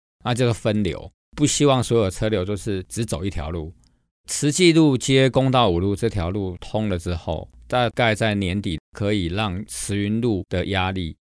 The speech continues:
往竹北方向或竹东方向可以减低，它就可以让这些车流直接透过慈济路去接公道五路，回到竹东，然后甚至去接到兴隆大桥，回到竹北。尤其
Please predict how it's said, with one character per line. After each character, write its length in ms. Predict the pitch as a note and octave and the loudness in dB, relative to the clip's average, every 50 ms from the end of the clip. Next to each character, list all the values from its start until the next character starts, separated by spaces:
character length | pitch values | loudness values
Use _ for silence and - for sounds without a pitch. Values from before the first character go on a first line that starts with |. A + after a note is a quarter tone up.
| _ _ _ - | _ _ _ -8
往 240 | D#2+ E2+ E2 E2+ | -6 -6 -6 -4
竹 160 | E2 - G#2+ G#2+ | -4 -4 -4 -2
北 160 | - F2 D#2+ | -2 -2 -4
方 200 | - F#2 F#2 F2+ | -4 -4 -4 -4
向 300 | D#2+ G2+ F2 D#2+ D#2+ E2 E2 - | -4 -4 -4 -6 -6 -10 -8 -6
或 100 | - A2 | -6 -4
竹 180 | - - F#2+ | -4 -4 -4
东 180 | F2+ F#2 F#2+ F#2 | -4 -4 -6 -6
方 160 | - F#2 F2+ | -6 -6 -6
向 200 | F2 - E2+ D2+ | -6 -6 -8 -8
可 120 | - - F2+ | -8 -8 -8
以 80 | D#2+ | -8
减 260 | D#2+ - - C#2+ C#2+ - | -8 -8 -10 -12 -12 -12
低， 220 | - D#2 D#2 E2+ - _ _ _ - | -12 -12 -12 -12 -16 _ _ _ -8
它 120 | - A#2 | -4 -2
就 120 | G#2+ A#2+ | -2 0
可 140 | G#2+ - A#2 | 0 2 2
以 240 | G#2 F#2 E2+ D#2+ - - | 2 2 0 -2 -2 -2
让 260 | A2 A#2 A2 G2 F#2+ | -2 0 0 0 -2
这 100 | G2+ A2+ | -2 -2
些 160 | - - G#2+ | -2 -2 -4
车 240 | G2 - - G2+ G2+ | -4 -2 -2 -2 -2
流 260 | G2 E2+ C#2 C#2+ D#2+ - _ _ - - | -2 -4 -6 -6 -10 -14 _ _ -10 -6
直 100 | G#2 F#2 | -6 -4
接 160 | E2+ G#2 G2+ | -2 -2 -2
透 160 | - G#2 G#2+ | -2 -2 -2
过 160 | G#2 G#2+ G2+ | -2 -2 -2
慈 260 | F#2 - - - F#2 | -2 -4 -6 -6 -6
济 200 | F2+ F2+ G#2 F#2+ | -6 -4 -4 -4
路 280 | F#2 F#2+ F2 E2+ F2 F#2+ F#2 F2+ | -2 -2 -4 -4 -6 -10 -12 -10
去 160 | - - G#2+ | -8 -6 -6
接 160 | G2 - G2 | -4 -4 -4
公 180 | F2+ - G2 G2+ | -4 -4 -4 -4
道 220 | F#2 F#2+ F2+ D#2+ | -2 -2 -2 -4
五 40 | C#2+ | -4
路， 220 | D#2+ E2+ D2+ C#2+ D2+ - | -6 -6 -6 -8 -10 -10
回 140 | - F2 E2+ | -8 -6 -4
到 140 | F#2+ F#2+ F#2 | -4 -4 -6
竹 220 | - - D#2+ E2+ | -6 -8 -8 -6
东， 260 | F2 F#2+ F2 E2 F2 F#2 F#2 | -6 -6 -6 -6 -6 -8 -8
然 100 | F2 F2+ | -8 -8
后 60 | F2+ | -6
甚 220 | - - G#2 G2+ | -4 -2 -2 -2
至 160 | G2 G2+ G2+ | -2 -2 -2
去 60 | F#2+ G2 | -4 -6
接 360 | - - G2 F2+ F2 F2 - - _ | -6 -4 -4 -2 -2 -4 -6 -6 _
到 180 | - G2+ F2+ E2 - | -2 -2 -2 -2 -4
兴 180 | - - - G2+ | -6 -6 -4 -4
隆 140 | F2+ E2 F2 | -2 -2 -4
大 180 | F2 F2+ D#2+ | -4 -6 -6
桥， 320 | D#2 - - - B1+ - - - - - | -6 -8 -12 -14 -16 -18 -20 -20 -20 -14
回 160 | - - F2 | -10 -6 -4
到 120 | F2+ F2+ | -4 -4
竹 180 | E2+ - D2+ D#2 | -4 -6 -8 -8
北。 200 | - - - D#2+ - - - - - | -8 -10 -12 -12 -16 -20 -20 -12 -6
尤 120 | G2+ G2+ | -4 -4
其 240 | - - F#2 F2+ | -2 -2 -4 -4